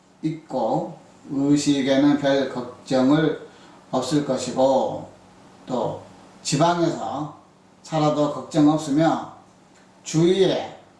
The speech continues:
도와주는 사람도 많이 있습니다. 원래 부모의 인연이 없어 양부모를 섬기거나 또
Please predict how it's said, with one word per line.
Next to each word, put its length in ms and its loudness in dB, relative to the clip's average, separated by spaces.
도와주는 580 0
사람도 960 0
많이 340 2
있습니다. 600 -6
원래 580 2
부모의 680 2
인연이 460 2
없어 760 -2
양부모를 840 2
섬기거나 760 0
또 400 -10